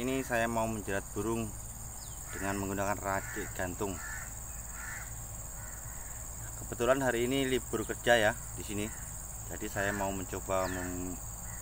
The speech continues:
mencari burung ruak-ruak. Karena sudah lama sekali saya tidak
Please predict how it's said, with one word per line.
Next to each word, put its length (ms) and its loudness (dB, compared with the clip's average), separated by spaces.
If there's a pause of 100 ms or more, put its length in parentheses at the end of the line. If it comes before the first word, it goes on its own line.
(220)
mencari 320 -2
burung 240 -2
ruak-ruak. 400 0 (880)
Karena 240 2
sudah 160 2
lama 240 4
sekali 320 0
saya 160 4
tidak 320 -2